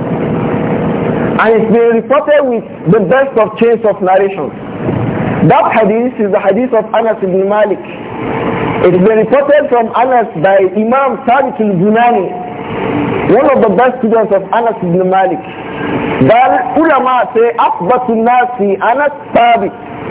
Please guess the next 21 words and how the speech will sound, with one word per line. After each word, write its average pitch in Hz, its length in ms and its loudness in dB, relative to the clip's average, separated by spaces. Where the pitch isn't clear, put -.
But - 240 4
some 277 160 4
put 240 240 0
his 202 240 2
son 214 240 4
Aban 170 560 0
ibn 165 140 6
Uthman 185 680 2
forward. - 320 4
And 220 160 2
it's 185 120 2
been 233 200 2
reported 311 400 2
from 240 240 2
Thabit, 240 440 2
mean 226 480 2
Asbatu 262 640 2
nas 269 300 0
and 202 120 -2
Thabit. 190 360 0
If 262 80 4